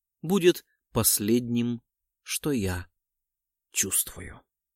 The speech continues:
Осознание своего конца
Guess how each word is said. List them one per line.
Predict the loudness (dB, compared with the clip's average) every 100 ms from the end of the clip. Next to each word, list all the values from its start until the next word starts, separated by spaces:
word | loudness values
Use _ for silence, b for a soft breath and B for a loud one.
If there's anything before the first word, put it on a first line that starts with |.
| _ _ _ _ _ _ _ _ _ _ _ _ _
Осознание | 4 6 6 6 4 4 2 2 2
своего | 2 2 4 6 4 2
конца | 2 0 2 0 2 0 -2